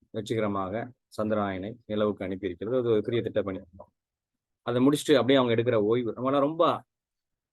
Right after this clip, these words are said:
களைத்து போயிருவோம். ஆனா சுவாமி இதை வந்து ரெண்டு விதம், அவர் களைப்பு என்பதே அவர் கிடையாது ஒண்ணு.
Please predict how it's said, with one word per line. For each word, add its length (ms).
களைத்து 420
போயிருவோம். 420
ஆனா 200
சுவாமி 600
இதை 220
வந்து 280
ரெண்டு 260
விதம், 180
அவர் 160
களைப்பு 400
என்பதே 220
அவர் 140
கிடையாது 460
ஒண்ணு. 180